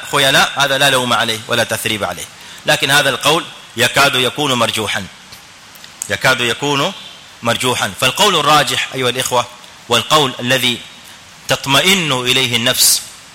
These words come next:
وندين الله به، أن جر الثوب بالخيلاء وبالغير الخيلاء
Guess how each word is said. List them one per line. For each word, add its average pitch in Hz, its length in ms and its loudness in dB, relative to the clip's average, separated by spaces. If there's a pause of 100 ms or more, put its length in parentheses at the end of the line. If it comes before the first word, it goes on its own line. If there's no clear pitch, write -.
(160)
وندين 127 380 2
الله 127 340 2
به، 165 180 0 (800)
أن 143 500 2 (520)
جر 156 240 2 (300)
الثوب 123 400 0 (280)
بالخيلاء 131 800 2 (420)
وبالغير 120 460 0
الخيلاء 120 840 0